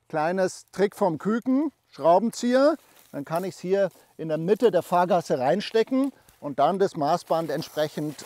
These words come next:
äh, raus, ähm, führen. So, neun Meter, ähm, zehn fünfzig.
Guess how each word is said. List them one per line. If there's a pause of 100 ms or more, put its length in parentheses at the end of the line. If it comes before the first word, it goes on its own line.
äh, (100)
raus, (240)
ähm, (920)
führen. (920)
So,
neun
Meter, (1080)
ähm, (2250)
zehn
fünfzig.